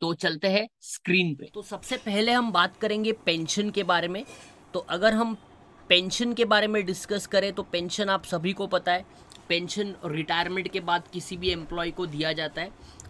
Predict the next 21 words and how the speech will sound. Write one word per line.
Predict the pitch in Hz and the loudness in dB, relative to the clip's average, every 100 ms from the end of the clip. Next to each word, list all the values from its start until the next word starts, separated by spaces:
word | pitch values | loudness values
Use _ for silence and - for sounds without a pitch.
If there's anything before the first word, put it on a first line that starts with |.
| - | -4
तो | |
पेंशन | 196 - 190 202 - 262 262 | -4 0 0 0 -2 0 0
की | 262 | 2
अगर | 240 226 | 2 0
बात | 208 196 196 | 0 0 -2
करें, | - 208 | -2 -2
तो | 196 196 | -2 -6
पेंशन | - 180 185 - 226 | -4 -6 -4 0 0
में | 202 185 240 - - - | 0 -4 -6 -16 -20 -10
यहाँ | 151 160 156 196 208 | 0 2 6 6 6
पे | 240 | 4
अगर | 233 208 220 | 4 4 2
हम, | 202 214 214 - - - - | 4 0 -2 -8 -18 -14 0
अ, | 165 170 170 - - - - - - - | 4 6 6 2 -16 -20 -20 -20 -10 2
टैक्सेशन | 156 - - 247 - 247 233 | 2 2 -4 -2 0 0 0
के | 233 | -2
बेसिस | 202 202 - 202 | 0 0 -2 -8
पे | - | 0
अगर | 208 208 214 | 0 2 0
काउंटिंग | 185 185 180 208 185 | 0 -2 -2 -4 -2
करें, | 190 202 | -4 -4